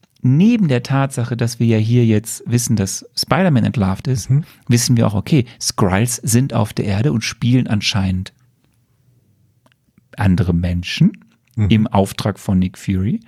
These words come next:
Speaker 1: Und Nick Fury ist wiederum im All und macht dort irgendwas anderes. Also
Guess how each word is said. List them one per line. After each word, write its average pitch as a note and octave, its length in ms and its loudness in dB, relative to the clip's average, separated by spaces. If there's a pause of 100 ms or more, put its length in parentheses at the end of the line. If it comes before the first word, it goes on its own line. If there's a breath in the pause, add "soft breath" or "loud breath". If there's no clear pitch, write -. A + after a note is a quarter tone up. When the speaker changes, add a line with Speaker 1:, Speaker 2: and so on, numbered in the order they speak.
(240 loud breath)
Speaker 1:
Und B2 140 2
Nick A#2 160 0
Fury A#2 260 2
ist C3 140 -2
wiederum B2+ 240 2
im A#2 120 0
All A2 260 0
und C#3 120 -2
macht E3 220 -2
dort E3+ 80 -4
irgendwas E3 280 -4
anderes. B2+ 320 -2
Also C3+ 200 2